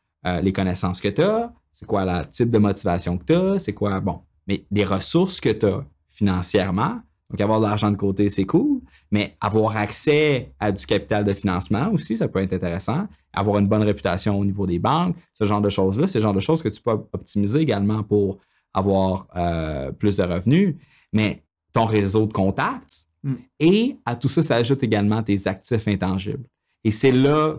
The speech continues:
Speaker 1: que moi, mon, mon, euh, mon aire d'expertise se trouve, c'est-à-dire ta réputation sur Google, ta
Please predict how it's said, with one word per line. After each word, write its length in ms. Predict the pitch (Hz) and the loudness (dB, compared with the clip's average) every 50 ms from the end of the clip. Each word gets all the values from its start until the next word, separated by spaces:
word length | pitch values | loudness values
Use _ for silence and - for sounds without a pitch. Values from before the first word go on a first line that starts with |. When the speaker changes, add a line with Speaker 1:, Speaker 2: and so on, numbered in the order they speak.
| - | -4
Speaker 1:
que 140 | - 131 123 | 0 2 4
moi, 640 | 113 110 110 110 113 120 127 127 127 131 123 120 - _ _ _ _ _ _ _ _ _ - | 4 4 4 4 4 2 2 2 2 0 0 -2 -6 _ _ _ _ _ _ _ _ _ 0
mon, 340 | 127 117 113 110 107 107 | 0 2 2 2 2 2
mon, 440 | 90 110 107 104 101 98 98 95 95 - _ _ _ _ _ _ _ _ _ _ _ _ _ _ _ 113 | 2 2 2 2 2 2 0 -2 -4 -8 _ _ _ _ _ _ _ _ _ _ _ _ _ _ _ -2
euh, 420 | 107 104 98 95 92 90 82 78 - _ _ _ _ _ _ _ _ _ _ _ _ _ _ _ _ _ _ _ _ _ _ _ _ _ _ _ _ _ - | 0 0 2 2 2 0 -2 -2 -6 _ _ _ _ _ _ _ _ _ _ _ _ _ _ _ _ _ _ _ _ _ _ _ _ _ _ _ _ _ 0
mon 500 | 120 117 117 117 110 107 104 104 104 107 113 | 2 2 4 4 2 2 2 2 4 4 4
aire 400 | 113 123 131 135 135 135 127 120 | 4 2 2 2 2 2 2 2
d'expertise 960 | 117 110 110 - - 107 104 104 - - - 120 123 117 110 107 104 - | 0 0 -2 -2 -6 -6 -6 -6 -6 -2 0 0 2 2 0 -2 -4 -2
se 80 | - 107 | 0 0
trouve, 520 | 95 95 - - - 170 185 139 107 101 - - _ | 0 0 0 -2 0 0 2 0 0 -4 -8 -12 _
c'est-à-dire 600 | - 117 113 110 107 101 110 110 107 101 98 101 - _ _ _ _ _ _ _ _ _ _ _ _ _ | -8 -4 -2 -2 0 2 4 4 4 4 2 0 -6 _ _ _ _ _ _ _ _ _ _ _ _ _
ta 120 | - 123 117 | -4 -4 -2
réputation 800 | 117 143 139 139 - - 139 120 113 110 110 - 127 123 120 113 | -2 -2 -2 -2 -2 0 0 0 0 -2 -2 0 0 2 0 0
sur 200 | - - 110 104 | 0 0 -2 0
Google, 480 | 101 104 101 98 101 101 101 - - 139 - _ _ _ _ _ _ _ _ _ _ _ _ _ _ | 0 -2 -2 -2 -2 -4 -4 -6 -10 -12 -16 _ _ _ _ _ _ _ _ _ _ _ _ _ _
ta 340 | - 120 120 120 101 - - | -4 -2 -2 -2 -4 -8 -12